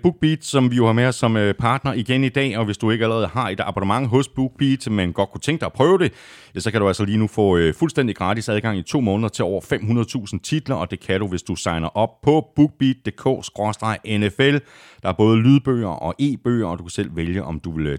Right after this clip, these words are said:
downloade eller streame dem på din, øh, mobiltelefon eller tablet. Og vi har faktisk spillet et, øh, klip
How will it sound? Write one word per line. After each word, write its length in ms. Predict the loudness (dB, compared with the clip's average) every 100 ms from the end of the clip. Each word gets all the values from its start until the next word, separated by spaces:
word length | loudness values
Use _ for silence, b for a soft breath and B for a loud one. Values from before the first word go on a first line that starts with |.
| 0
downloade 600 | 0 2 0 -2 -4 -10
eller 140 | -12
streame 380 | -8 0 2 2
dem 160 | -4 -6
på 100 | -6
din, 260 | -4 -4
øh, 80 | -4
mobiltelefon 680 | -4 -8 -10 -8 -8 -8 -10 -10
eller 180 | -8 -8 b b -16
tablet. 420 | -4 -4 -4 -6
Og 120 | -6
vi 60 | -4
har 260 | -4 -6 -4
faktisk 440 | -6 -4 -6 -6 -10 B B B B
spillet 760 | -18 -6 -2 0 2 0 -2 -4
et, 140 | -2
øh, 260 | -2 -2 -4
klip 240 | -4 -6